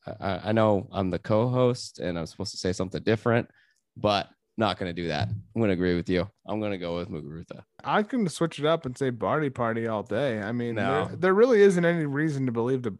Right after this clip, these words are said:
Speaker 2: other than, like, Barty, other than believing more than ever because of just how the, the, the circuit is working and that Barty's just like, "F this, I wanna, like, take some time off." But I got the, look at the cash breakdown. Like, Barty's, like,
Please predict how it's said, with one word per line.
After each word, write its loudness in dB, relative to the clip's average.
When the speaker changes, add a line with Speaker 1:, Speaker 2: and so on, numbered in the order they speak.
Speaker 2:
other 2
than, 2
like, -4
Barty, 0
other 4
than 4
believing 0
more 4
than 4
ever 0
because -2
of 0
just -6
how 2
the, -2
the, -6
the -10
circuit -4
is -6
working -6
and -4
that -6
Barty's -4
just -12
like, -6
"F -10
this, -6
I -6
wanna, -6
like, -8
take -6
some -12
time -6
off." -6
But 2
I 6
got 4
the, 0
look 4
at 4
the 2
cash 2
breakdown. 0
Like, 0
Barty's, 4
like, 4